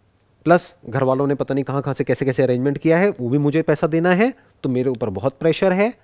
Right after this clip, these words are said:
प्लस घर का खर्चे का भी बर्डन मेरे ऊपर है, बहुत रिस्पॉन्सिबिलिटी मेरे ऊपर है। तो क्योंकि मेरे ऊपर इतनी बड़ी फाइनेंशियल रिस्पॉन्सिबिलिटी है,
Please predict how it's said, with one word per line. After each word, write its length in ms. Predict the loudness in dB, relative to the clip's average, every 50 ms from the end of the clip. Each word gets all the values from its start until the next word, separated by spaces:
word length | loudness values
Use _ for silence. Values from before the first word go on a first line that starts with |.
| _ _ _ _ _ _ _ _ _ _
प्लस 180 | -4 -4 -2 -2
घर 140 | -4 -6 -4
का 140 | -2 -2
खर्चे 300 | -2 -2 -4 -6 -2 0
का 120 | 0 2 2
भी 180 | 2 0 -2 -2 -2 0
बर्डन 240 | 0 2 4 4 4
मेरे 180 | 4 4 4
ऊपर 240 | 2 2 2 0 0
है, 320 | 0 0 -2 -2 -2 -8 _ _ _ _ _ _ _ _ _ _ _ _ _ _ _ -10
बहुत 220 | -8 -6 -4 -2
रिस्पॉन्सिबिलिटी 640 | -2 -4 -4 -4 -6 -6 -4 -4 -4 -4 -2 0 2
मेरे 160 | 2 2 4
ऊपर 240 | 2 2 2 2 2
है। 240 | 4 4 2 2 0 -4 _ _ _ _ _ _ _ _ _ _ _ -2
तो 60 | -2
क्योंकि 340 | 0 2 2 2 4 4 6
मेरे 180 | 8 8 10
ऊपर 220 | 10 8 8 6 4
इतनी 280 | 4 4 4 4 6
बड़ी 200 | 8 8 8 6
फाइनेंशियल 400 | 6 4 4 2 2 0 -2 -2
रिस्पॉन्सिबिलिटी 720 | -2 -2 -4 -2 -4 -4 -2 -2 -2 -2 -2 -2 -2 -4 0
है, 380 | 4 6 6 6 4 0 -12